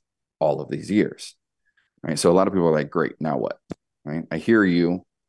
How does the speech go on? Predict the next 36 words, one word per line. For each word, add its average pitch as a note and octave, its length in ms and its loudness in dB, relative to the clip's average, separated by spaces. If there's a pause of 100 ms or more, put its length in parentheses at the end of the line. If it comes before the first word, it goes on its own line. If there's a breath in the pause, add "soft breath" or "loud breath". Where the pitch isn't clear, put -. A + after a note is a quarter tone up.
(100)
but - 120 -4
now D#2+ 220 -2
what?" - 180 -6 (840)
So F#2 160 0
one G#2 260 2
tactic, E2 420 -2
if E2 80 -6
someone's F#2 280 0
just - 180 -6
literally F2 560 2
trying E2 240 -6
to D#2 80 -8
figure D#2+ 320 -4
out D#2 100 0
a D2+ 40 -6
new D2+ 160 -6
strategy, D2 580 -2
and F#2 80 0
by D#2+ 120 4
the D#2 60 0
way, D#2 80 0
this D#2 200 -6
is E2+ 80 -4
a E2+ 40 -4
practice. - 680 -2 (400 loud breath)
This - 140 -6
isn't D#2+ 360 0
a, D#2 460 -2 (380 soft breath)
uh, D2+ 340 -4
you E2 120 -4
know, D2+ 120 0
another D#2+ 420 2
thing E2 260 -2
to E2 120 -2
judge D#2 340 -2
yourself D2 520 -4